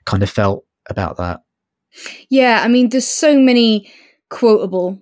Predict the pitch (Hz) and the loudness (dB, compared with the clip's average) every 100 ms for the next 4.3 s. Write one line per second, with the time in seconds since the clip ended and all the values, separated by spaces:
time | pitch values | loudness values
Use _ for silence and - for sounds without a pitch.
0 | - 180 170 160 - - - - 185 180 | -6 -2 -2 -4 -8 -12 -12 -6 -4 -2
1 | 220 196 170 151 170 175 - 170 165 - | -2 -2 -4 -2 -2 -2 -2 -2 -2 -6
2 | - 170 180 196 190 175 175 - 170 165 | -10 -6 -2 2 2 2 -2 -4 -4 -4
3 | 165 175 170 127 175 - 190 202 156 185 | -4 0 0 0 -2 -2 0 2 0 0
4 | 185 180 170 | 0 0 0